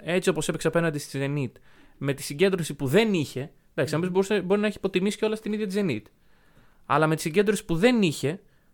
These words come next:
Speaker 1: με την αμυντική σκληράδα που δεν είχε, πώς θα αντιμετωπίσει, πώς θα περάσει, που θα περάσει την Αρμάνι και πώς θα κερδίσει και την Εφές στο τελικό. Όπου η Εφές είναι πεινασμένη από πέρυσι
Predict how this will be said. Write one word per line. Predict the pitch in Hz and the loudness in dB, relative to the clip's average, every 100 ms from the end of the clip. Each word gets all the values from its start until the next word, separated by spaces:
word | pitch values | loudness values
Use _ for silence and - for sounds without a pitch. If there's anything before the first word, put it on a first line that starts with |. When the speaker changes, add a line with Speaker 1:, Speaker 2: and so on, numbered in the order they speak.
| _ | _
Speaker 1:
με | - 143 | -6 -4
την | 147 | 0
αμυντική | 147 151 151 | 0 0 -2
σκληράδα | 185 180 175 202 190 | -6 0 4 4 4
που | 175 | 0
δεν | 151 254 240 | 2 4 4
είχε, | 190 - 180 262 - _ - - - | 2 0 -4 -6 -12 _ -20 -20 0
πώς | 240 285 - - | 2 2 0 -12
θα | - 190 | 0 2
αντιμετωπίσει, | 165 170 160 151 208 220 - 127 120 - _ - - _ _ _ - - | 4 2 2 0 0 -2 -2 -6 -8 -12 _ -20 -20 _ _ _ -20 -8
πώς | - 220 | 2 4
θα | 233 | 6
περάσει, | 208 208 214 196 | 8 8 8 4
που | 190 | 2
θα | 226 | 4
περάσει | 233 233 196 - 123 - - | 6 6 6 2 -8 -12 -4
την | 139 | 2
Αρμάνι | 127 123 127 131 196 - _ _ - - - - | 4 4 2 2 -2 -8 _ _ -20 -20 -20 0
και | 226 | 2
πώς | 294 | 2
θα | 247 | 0
κερδίσει | 240 262 | -2 -4
και | - | -6
την | 214 | -4
Εφές | 196 220 | -4 -4
στο | - 175 | -4 -2
τελικό. | 165 127 113 113 - - | -2 -2 -4 -6 -10 -4
Όπου | 139 160 | 0 2
η | |
Εφές | 160 220 220 | 4 2 2
είναι | 196 | 0
πεινασμένη | 165 143 123 196 294 | 0 0 4 4 4
από | 160 120 | 2 2
πέρυσι | 123 117 113 - | 0 0 -4 -12